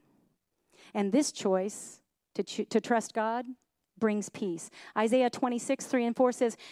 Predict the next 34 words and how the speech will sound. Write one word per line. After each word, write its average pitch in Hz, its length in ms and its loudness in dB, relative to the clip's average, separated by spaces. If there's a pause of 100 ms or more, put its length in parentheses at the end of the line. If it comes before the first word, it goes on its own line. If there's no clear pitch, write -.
(140)
"You 247 360 6
will 226 200 4
keep - 280 -2
in 220 160 -2
perfect - 500 -4
peace 254 400 -2
those 220 480 2
whose 202 260 -8
minds 208 680 -2 (300)
are 196 100 2
steadfast," 190 1000 -2
or 196 120 2
"stayed 226 460 2
on 196 240 0
thee," 185 220 0
it - 80 -10
says 185 240 -4
in 185 80 -2
another 190 260 -2
version. 196 480 -4 (1000)
"Because 262 680 4
they 254 240 2
trust - 540 -4
in 214 220 -4
you." 190 380 -2 (240)
That's 190 220 -6
where 202 140 0
we 208 100 -2
get 202 140 -6
our 202 100 -4
peace, - 360 -14
trusting 202 400 -6
in 208 100 -6
God. - 320 -6